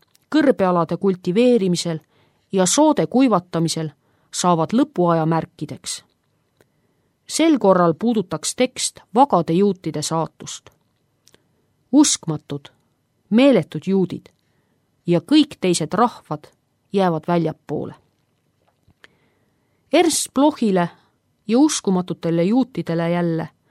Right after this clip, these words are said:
on muistsed prohvetinägemused kollektiivsed unistused, fantaasiapildid,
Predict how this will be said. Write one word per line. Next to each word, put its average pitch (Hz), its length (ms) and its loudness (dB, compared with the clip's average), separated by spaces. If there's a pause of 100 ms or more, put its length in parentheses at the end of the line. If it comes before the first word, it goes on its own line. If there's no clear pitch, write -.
(460)
on 190 140 2
muistsed 233 460 2
prohvetinägemused 208 1040 0
kollektiivsed 175 720 0
unistused, 160 760 -2 (880)
fantaasiapildid, 208 1200 2